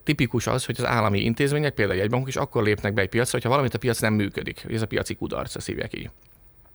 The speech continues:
Én azt gondolom, hogy ez egy egészséges, ö, fejlődés, hogyha egy piaci kudarcot észlel egy jegybank,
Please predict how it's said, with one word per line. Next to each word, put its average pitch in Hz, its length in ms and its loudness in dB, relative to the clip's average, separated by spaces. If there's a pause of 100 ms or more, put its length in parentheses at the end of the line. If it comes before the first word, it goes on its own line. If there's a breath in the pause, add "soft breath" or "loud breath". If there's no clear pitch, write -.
(160)
Én 104 100 2
azt 127 140 4
gondolom, 101 280 4
hogy 107 120 4
ez 107 80 4
egy 107 100 4
egészséges, 92 760 0
ö, 92 140 -2
fejlődés, 98 680 2 (400 loud breath)
hogyha 101 560 0 (220)
egy - 140 -6
piaci 123 280 2
kudarcot 101 540 0
észlel - 360 -2
egy 87 120 -4
jegybank, 135 420 -2